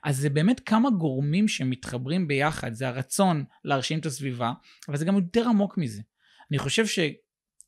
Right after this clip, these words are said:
למה לאנשים קשה ללכת לחדר כושר הרבה פעמים? לוקח זמן לראות את התוצאות. צריך להשקיע עכשיו, לעשות את הפעולות הקשות. למה לאנשים,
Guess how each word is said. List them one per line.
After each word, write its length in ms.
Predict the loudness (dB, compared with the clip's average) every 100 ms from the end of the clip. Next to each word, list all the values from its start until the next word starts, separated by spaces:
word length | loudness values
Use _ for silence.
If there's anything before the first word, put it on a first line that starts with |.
| _ _ _ _
למה 220 | 2 2
לאנשים 260 | 2 0 -2
קשה 300 | -2 0 0
ללכת 220 | -2 -4
לחדר 260 | -6 -6 -6
כושר 300 | -6 -6 -6
הרבה 180 | -6
פעמים? 400 | -6 -4 -4 -4 -8 _ _ _ _ _ _ _ -2
לוקח 220 | 0 2
זמן 280 | 4 6 6
לראות 260 | 4 2
את 60 | -2
התוצאות. 600 | -8 -6 -4 -4 -4 -10 _ _
צריך 200 | -6 0
להשקיע 420 | 0 0 0 0
עכשיו, 240 | 0 0 0
לעשות 220 | 0 -4
את 60 |
הפעולות 260 | -2 -2 -2
הקשות. 400 | -4 -4 -2 -2
למה 180 | -2 0
לאנשים, 500 | 0 0 0 0